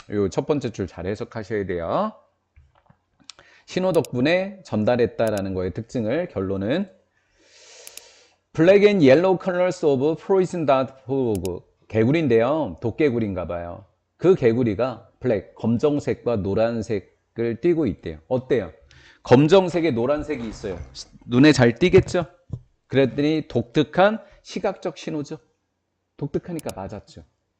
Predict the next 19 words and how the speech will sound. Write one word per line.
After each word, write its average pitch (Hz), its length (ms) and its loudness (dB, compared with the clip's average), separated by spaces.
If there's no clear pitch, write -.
잘, 151 220 -2
잘 175 220 4
모르겠으면 196 440 2
뒤에 147 200 0
한 156 120 -4
줄 151 120 -8
더 107 160 -4
읽어도 107 360 -4
돼요. 76 260 -18
독특한 202 680 2
신호인데 170 640 0
has 240 200 2
been 180 520 -4
favored가 190 560 2
동사잖아요. 110 680 -2
by 117 240 -4
앞에 104 200 -6
피피니까 151 520 -4
선호된다고요. 110 880 -4